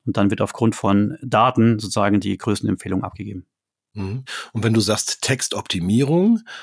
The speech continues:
Speaker 2: was muss denn bei einem Text, äh, verändert werden, ähm, damit es weniger Retouren gibt, beziehungsweise dem Kunden noch klarer ist, was er gleich kaufen wird?
Speaker 1: Also es gibt natürlich die klassischen Stammdaten,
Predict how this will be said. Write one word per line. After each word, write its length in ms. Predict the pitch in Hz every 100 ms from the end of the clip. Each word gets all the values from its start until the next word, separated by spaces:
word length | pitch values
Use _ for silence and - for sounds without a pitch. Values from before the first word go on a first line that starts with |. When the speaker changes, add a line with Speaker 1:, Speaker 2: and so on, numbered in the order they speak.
| -
Speaker 2:
was 260 | 98 104 120
muss 180 | 180
denn 180 | - 135
bei 80 | 123
einem 180 | 110 101
Text, 460 | 127 123 - - 113
äh, 140 | 104
verändert 460 | - 87 113 135 120
werden, 500 | 127 139 143 147 113
ähm, 280 | 113 113
damit 380 | 110 104 113 135
es 180 | 107 -
weniger 360 | 147 151 107 98
Retouren 420 | - 117 147 147
gibt, 140 | 131
beziehungsweise 680 | 110 - 123 113 110 107 107
dem 180 | 101 92
Kunden 360 | - 123 110
noch 180 | 107 117
klarer 400 | - 113 120 117
ist, 140 | 101 -
was 160 | 101
er 100 | 95
gleich 220 | 90 98 -
kaufen 480 | 107 101 78 71 - -
wird? 480 | 87 80 - - _ _ _ _ _ _
Speaker 1:
Also 160 | 117 110
es 40 |
gibt 160 | 139 -
natürlich 240 | 120 120
die 80 | -
klassischen 420 | 104 120 - 113
Stammdaten, 1000 | 101 - 113 117 107 - 110 110 - 113